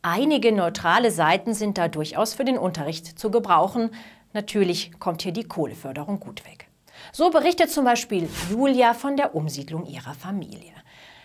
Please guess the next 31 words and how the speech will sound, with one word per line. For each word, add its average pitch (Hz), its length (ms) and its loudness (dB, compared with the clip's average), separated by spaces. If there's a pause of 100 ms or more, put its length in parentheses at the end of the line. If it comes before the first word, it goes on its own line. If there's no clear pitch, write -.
Das - 160 -10
neue 226 260 2
Haus 302 260 4
ist 277 200 -2
viel 330 260 2
schöner 294 460 6
und 214 100 0
moderner 233 480 6
als 208 160 -2
das 202 200 0
alte, 196 320 2
energietechnisch 220 960 -2
viel 185 180 0
besser. 180 360 4 (240)
Und 269 160 4
sogar 339 240 6
die - 220 2
Oma 415 320 8
freut 233 320 4
sich, 240 240 0 (320)
dass 294 160 4
sie 320 60 4
in 277 100 4
der 240 160 4
altersgerechten 170 680 -2
Wohnung 180 300 -4
keine 156 400 -12
Treppen 320 360 0
mehr 208 120 0
steigen - 380 -10
muss. - 260 -18